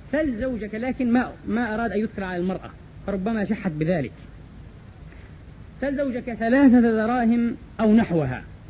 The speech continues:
ثم اشتري به عسلًا، وامزقه أو امزجه بماء السماء،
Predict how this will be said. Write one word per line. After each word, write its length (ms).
ثم 200
اشتري 360
به 260
عسلًا، 500
وامزقه 440
أو 100
امزجه 420
بماء 420
السماء، 540